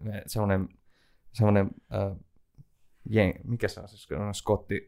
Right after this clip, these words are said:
ruutupuvilla paita päällä ja tota, ja tota kireet farkut ja se vetää latte-, latte ja istuu säkkituolilla siellä ja miettii, että mitä seuraavaksi tulee iPhoneen, niin,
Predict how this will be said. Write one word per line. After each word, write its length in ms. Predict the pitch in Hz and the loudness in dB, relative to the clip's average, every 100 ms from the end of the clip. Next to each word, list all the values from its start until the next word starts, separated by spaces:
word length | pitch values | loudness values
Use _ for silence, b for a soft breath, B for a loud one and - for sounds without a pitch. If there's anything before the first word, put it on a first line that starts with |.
| - | -12
ruutupuvilla 1200 | - 107 101 98 - - - _ - 104 95 98 | -8 -6 -8 -12 -16 -20 -20 _ -2 0 0 0
paita 320 | - 101 - | 0 -2 -2
päällä 420 | - 98 92 67 | -4 -2 -2 -4
ja 100 | 60 | -6
tota, 320 | - - 87 - _ _ _ _ _ _ _ _ | -8 -14 -14 -16 _ _ _ _ _ _ _ _
ja 80 | 85 | -2
tota 200 | 85 92 | -2 -2
kireet 420 | - 110 95 90 | 2 4 4 4
farkut 420 | 104 95 92 85 | 4 4 2 -8
ja 100 | 80 | -10
se 180 | 80 90 | -6 -4
vetää 340 | 87 90 92 92 | -4 0 4 4
latte-, 420 | 92 - 98 76 | 4 0 -2 0
latte 420 | 113 104 - 98 | -2 -2 -2 -2
ja 100 | 80 | -2
istuu 260 | 95 - 98 | -4 -8 -6
säkkituolilla 720 | 101 90 104 92 87 80 95 | -6 -4 -6 -2 0 6 8
siellä 220 | - 92 | 8 4
ja 60 | 101 | 6
miettii, 320 | 104 - 98 | 8 10 8
että 180 | 92 98 | 4 -2
mitä 240 | 98 101 | 2 4
seuraavaksi 520 | 101 101 101 95 - | 4 0 2 2 2
tulee 360 | 101 95 92 92 | 4 8 8 6
iPhoneen, 460 | 90 82 90 53 | 2 -6 -10 -12
niin, 100 | 60 | -12